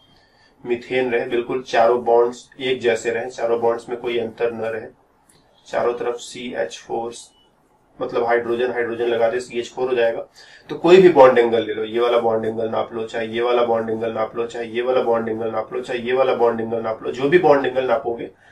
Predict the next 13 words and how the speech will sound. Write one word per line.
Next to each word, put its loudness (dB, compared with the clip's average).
हर 0
जगह -2
hundred -4
nine -4
point -6
five -8
degree -12
तुम्हें -12
देखने -16
को -18
मिलेगा। -18
तो 0
अब 4